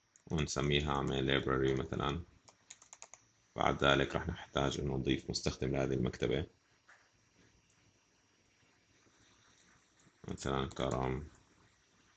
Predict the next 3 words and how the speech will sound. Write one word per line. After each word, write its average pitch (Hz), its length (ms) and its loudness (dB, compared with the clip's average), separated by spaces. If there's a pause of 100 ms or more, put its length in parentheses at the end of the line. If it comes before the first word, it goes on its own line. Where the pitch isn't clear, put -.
(720)
يعني 67 540 -2 (240)
واحد، - 340 -6 (120)
اثنين، - 500 -6